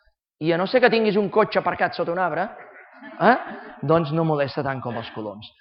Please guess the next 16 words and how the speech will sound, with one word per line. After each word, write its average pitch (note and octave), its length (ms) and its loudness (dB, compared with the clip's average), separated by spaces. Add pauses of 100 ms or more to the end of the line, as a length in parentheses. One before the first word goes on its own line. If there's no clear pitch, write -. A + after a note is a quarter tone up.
(420)
I G3 80 6
no G#3+ 160 6
són A3+ 240 2
colonials F#3 640 6
com D#3 220 -2
els B2+ 160 -6
coloms, B2 480 -2
que D3 140 -2
hi D#3 80 0
ha D#3+ 100 0
un F3 240 -2
colomar E3+ 400 2 (420)
tres-cents E3 640 0
coloms. A2+ 600 -2
Elles D#3+ 420 0
fan D3 220 -4